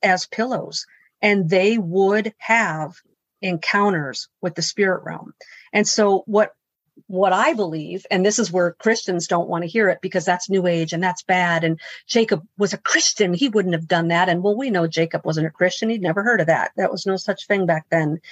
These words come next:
He was a guy, his life, he felt like his life was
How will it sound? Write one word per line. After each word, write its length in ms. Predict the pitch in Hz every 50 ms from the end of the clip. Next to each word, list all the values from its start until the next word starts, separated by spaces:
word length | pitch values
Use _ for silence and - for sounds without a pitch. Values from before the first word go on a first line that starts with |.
| - - - - - - - - _ _ _
He 260 | _ - 247 247 262 277
was 200 | 294 285 277 269 - -
a 120 | 233 220
guy, 480 | 190 185 170 165 165 170 202 226 220 - _ _ _ _ _
his 220 | - 208 214 180 185
life, 580 | 175 170 170 185 185 202 240 269 - - _ _ _ _
he 200 | - 180 208 202
felt 360 | - _ - 214 226 240 - -
like 180 | 196 196 196
his 180 | - 180 165 -
life 340 | 170 170 175 202 240 233 - -
was 500 | 190 175 180 180 170 175 170 - -